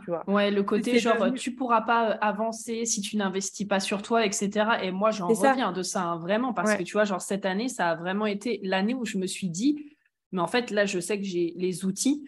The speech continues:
Speaker 2: tu vois, notamment depuis avoir suivi, euh, ben, par exemple, ma certification, là, avec Yes Supply. Je dis pas que j'ai plus jamais besoin de coach, c'est pas ça, mais je
Speaker 1: Mm.
Speaker 2: me dis, non, mais là, je pense pour moi avoir vraiment tous les outils nécessaires pour pouvoir m'autogérer.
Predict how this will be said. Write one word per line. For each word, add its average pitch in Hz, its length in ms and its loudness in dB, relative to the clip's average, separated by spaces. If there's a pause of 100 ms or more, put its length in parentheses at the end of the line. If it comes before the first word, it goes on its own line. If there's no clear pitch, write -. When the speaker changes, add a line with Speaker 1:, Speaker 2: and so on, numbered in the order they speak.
(140)
Speaker 2:
tu 202 80 -2
vois, 196 80 4
notamment 196 420 0
depuis 185 300 -6
avoir 170 300 -4
suivi, 190 400 -4
euh, 160 180 -2
ben, 151 360 -6
par 165 120 -10
exemple, 170 320 -8
ma 165 100 -4
certification, 170 840 -10
là, 190 80 -2
avec 160 280 -8
Yes 160 160 -6
Supply. 262 500 -4 (340)
Je 175 100 -6
dis 190 100 -6
pas 240 140 2
que 240 100 -2
j'ai 202 160 -2
plus - 260 -2
jamais 202 280 4
besoin 196 340 0
de 180 100 -2
coach, 294 380 -4
c'est 175 120 -4
pas 185 120 -4
ça, 277 160 -4
mais 208 120 0
je 208 80 4
Speaker 1:
Mm. 202 40 0
Speaker 2:
me 190 60 -2
dis, 214 160 -8
non, 175 100 -4
mais 165 180 -8
là, 196 200 2
je 190 140 -4
pense 226 280 -6
pour 170 140 -6
moi 190 180 0
avoir 165 260 -4
vraiment 208 360 -4 (440)
tous 302 160 0
les 254 220 0
outils 226 200 -4
nécessaires 208 500 -2
pour 175 160 -8
pouvoir 196 360 -2
m'autogérer. 196 960 0